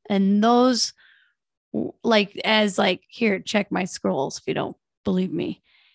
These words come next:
And five of those were then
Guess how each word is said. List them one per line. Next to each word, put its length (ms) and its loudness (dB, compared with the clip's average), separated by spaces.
And 500 0
five 400 2
of 100 4
those 420 2
were 240 4
then 560 2